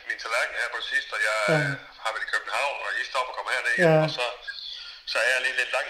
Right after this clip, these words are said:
Speaker 1: nat, hvor, øh, <laughs> ja, hvor Randi holdt på vågen, hvis du forstår sådan en. Så jeg skulle lige,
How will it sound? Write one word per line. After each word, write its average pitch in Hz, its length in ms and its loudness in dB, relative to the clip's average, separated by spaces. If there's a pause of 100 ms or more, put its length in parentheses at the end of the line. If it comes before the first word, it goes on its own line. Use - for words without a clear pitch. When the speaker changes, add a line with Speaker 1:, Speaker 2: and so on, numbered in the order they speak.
Speaker 1:
nat, 120 140 0 (140)
hvor, 123 160 -2 (160)
øh, 104 120 -4 (1160)
<laughs> - 240 0
ja, - 80 0 (840)
hvor 120 180 0
Randi 131 220 0
holdt 117 160 -4
på 120 100 -4
vågen, 131 180 -6
hvis - 120 -16
du 127 100 -12
forstår 127 160 -4 (100)
sådan 123 160 -4
en. 123 60 -10 (220)
Så 131 60 -2 (100)
jeg 131 100 -4
skulle 147 220 -4
lige, 170 160 0